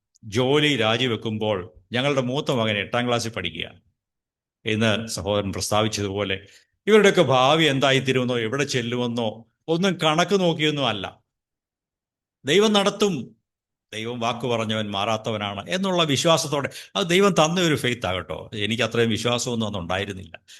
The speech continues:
ദൈവം ദാനമായിട്ട് തന്ന ഒരു വിശ്വാസവും ഉറപ്പുമൊക്കെ അത് വെച്ച് എടുത്ത് ചാടി എന്നേ പറയാൻ പറ്റുള്ളൂ. അങ്ങനെ ഒരു വിശ്വാസം ദൈവം തന്നു, അതിൽ മുമ്പോട്ട് വന്നു. ആ, ദൈവം ഒരു കാര്യത്തിലും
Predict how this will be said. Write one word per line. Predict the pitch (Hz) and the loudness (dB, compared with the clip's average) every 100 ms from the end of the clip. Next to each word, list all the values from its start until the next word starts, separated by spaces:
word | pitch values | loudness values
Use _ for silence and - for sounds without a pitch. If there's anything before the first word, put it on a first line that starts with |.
| _ 170 | _ 0
ദൈവം | 196 185 | 0 2
ദാനമായിട്ട് | 135 127 147 151 147 131 | 2 4 4 2 2 0
തന്ന | 117 110 | 0 0
ഒരു | 127 117 | -2 -2
വിശ്വാസവും | 110 101 113 113 113 98 | -4 -4 -4 -2 0 -2
ഉറപ്പുമൊക്കെ | 98 101 90 95 | -2 -4 -6 -2
അത് | 90 98 | -2 0
വെച്ച് | 120 123 - 110 - 110 | 0 0 0 0 -2 -6
എടുത്ത് | 104 110 | -4 -2
ചാടി | 107 98 110 120 110 | 0 2 2 0 0
എന്നേ | 104 | -4
പറയാൻ | 104 92 104 113 | -4 -2 -2 -4
പറ്റുള്ളൂ. | 104 107 87 90 - _ _ _ _ _ _ | -4 -6 -6 -10 -18 _ _ _ _ _ _
അങ്ങനെ | 131 175 220 | 2 6 8
ഒരു | 226 | 10
വിശ്വാസം | 226 226 208 214 202 | 8 8 6 6 4
ദൈവം | 202 202 214 | 6 6 6
തന്നു, | 185 180 190 202 190 160 - | 6 4 4 2 2 -4 -8
അതിൽ | 113 135 | -6 -4
മുമ്പോട്ട് | 120 113 120 143 151 | -2 -2 0 0 2
വന്നു. | 127 113 123 117 90 - _ _ _ _ _ _ _ | 2 2 0 -2 -4 -14 _ _ _ _ _ _ _
ആ, | 92 85 82 82 113 | -10 -8 -6 -8 0
ദൈവം | 151 196 202 165 98 82 - _ _ _ _ _ _ | 4 6 6 4 0 -6 -16 _ _ _ _ _ _
ഒരു | 151 202 - | 2 2 2
കാര്യത്തിലും | 127 127 123 127 110 95 | 2 2 0 0 -2 -6